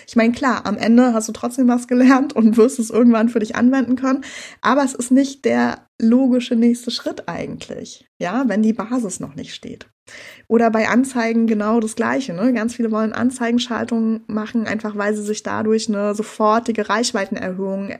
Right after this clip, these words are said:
ja, erwarten und sofort mehr Kunden erwarten. Aber wenn die Website einfach noch nicht gut ist, ja, und ich da ganz viel Traffic einkaufe, ja, quasi für diese Website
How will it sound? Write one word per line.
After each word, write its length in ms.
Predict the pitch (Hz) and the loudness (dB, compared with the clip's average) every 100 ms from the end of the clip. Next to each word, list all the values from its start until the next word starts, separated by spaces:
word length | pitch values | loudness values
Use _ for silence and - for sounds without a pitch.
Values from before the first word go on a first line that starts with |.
| _ | _
ja, 180 | 190 175 | -10 -8
erwarten 720 | - 170 170 175 240 240 233 | -8 -10 -6 -4 -2 0 2
und 180 | 247 190 | 2 -2
sofort 360 | 190 - 196 - | -10 -8 -8 -6
mehr 120 | 180 | -12
Kunden 360 | - 277 269 196 | -4 -2 -2 -4
erwarten. 640 | 175 175 175 175 208 254 - - - - - - | -6 -8 -8 -4 -2 -2 -2 -20 -20 -20 -20 -10
Aber 220 | - 240 240 | 0 2 4
wenn 120 | 226 | 4
die 120 | 220 | 2
Website 360 | 302 - 277 - | 0 -2 -4 -2
einfach 260 | 185 208 | -2 -4
noch 120 | 196 | -6
nicht 180 | 185 185 | -6 -8
gut 240 | - 196 - | -8 -8 -4
ist, 440 | - 262 - - - | -6 -6 -10 -18 -8
ja, 220 | 170 262 | -4 -2
und 240 | 330 208 214 | -2 -4 -4
ich 120 | 220 | -4
da 140 | 233 | -2
ganz 280 | 226 220 247 | -2 0 0
viel 320 | - 240 226 - | 2 4 4 0
Traffic 480 | - 269 302 302 240 | -6 -4 -2 -4 0
einkaufe, 640 | 190 233 240 185 196 - 165 | 4 4 4 0 -2 -2 -4
ja, 180 | 175 | -4
quasi 460 | 170 190 190 185 170 | -8 -8 -6 -6 -8
für 240 | - 247 | 0 2
diese 260 | 240 226 214 | 4 2 0
Website 640 | 240 - - 131 - - | -2 -4 -8 -6 -6 -8